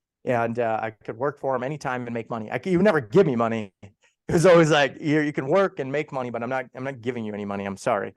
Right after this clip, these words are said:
I think for one of my birthdays, he co-signed a loan for me. So, I mean, you know where my dad's at with, like, helping anybody. Um, so yeah, anyway, I, I made it to,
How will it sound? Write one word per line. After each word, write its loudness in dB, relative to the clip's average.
I 0
think 2
for 4
one 6
of 4
my 6
birthdays, 0
he -4
co-signed -4
a -6
loan -6
for -14
me. -12
So, -2
I 0
mean, 2
you 4
know 8
where 6
my 4
dad's 0
at 0
with, -4
like, -8
helping -4
anybody. -2
Um, 2
so 2
yeah, 4
anyway, 4
I, 2
I -2
made 0
it 0
to, -4